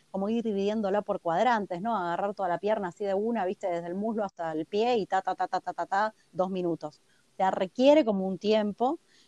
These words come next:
eh, para poder alcanzar ese calor. En cambio, otras máquinas, como por ejemplo el Candela, funciona como por disparos, entonces va haciendo tac, tac, tac, tac, tac, tac, tac. Este, y después tenés diferencias más técnicas, hay equipos que son alexandrita, equipos que son soprano, equip-, eh,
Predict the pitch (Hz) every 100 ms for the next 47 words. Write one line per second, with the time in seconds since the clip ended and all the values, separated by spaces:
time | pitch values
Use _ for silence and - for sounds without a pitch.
0 | _ 185 175 175 170 180 214 202 175 185
1 | 190 185 175 175 156 - _ - _ -
2 | 214 226 285 294 311 294 294 262 330 339
3 | 302 269 247 185 180 170 175 214 190 208
4 | 196 190 190 196 196 240 269 254 254 269
5 | - _ 226 220 311 330 240 196 196 190
6 | - 277 294 - 202 190 185 190 185 -
7 | 202 _ 196 - 202 190 - 190 - 180
8 | - 185 _ 175 - _ _ _ _ _
9 | 196 190 180 _ 190 185 185 180 185 -
10 | 240 - 440 311 285 285 _ 208 202 -
11 | 202 240 277 240 226 - 302 247 185 170
12 | 165 190 185 196 196 175 - 175 170 165
13 | - 165 170 170 170 160 165 170 165 -
14 | 165 165 156 - 185 180 175 170 180 -
15 | 185 165 156